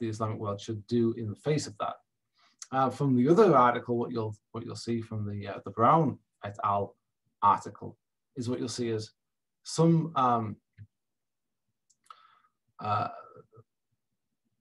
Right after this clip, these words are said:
uh, again, sort of a warning that, that, that Western education is something not quite right, though, though it's expanding,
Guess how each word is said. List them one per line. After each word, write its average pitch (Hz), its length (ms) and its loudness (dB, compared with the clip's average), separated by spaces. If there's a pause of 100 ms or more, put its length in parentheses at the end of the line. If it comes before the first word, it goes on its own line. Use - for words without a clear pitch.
(140)
uh, - 120 -18 (560)
again, 147 420 2
sort 151 220 0
of 131 80 -4
a 139 60 0
warning 143 460 4
that, 123 220 0
that, 117 340 -18 (180)
that 117 160 -6
Western 135 400 -2
education 123 400 -4
is 113 140 -6
something 131 460 -4 (1200)
not - 260 -10
quite 127 280 0
right, 127 200 0
though, 123 200 2
though 131 160 -4
it's 123 140 -4
expanding, 117 840 4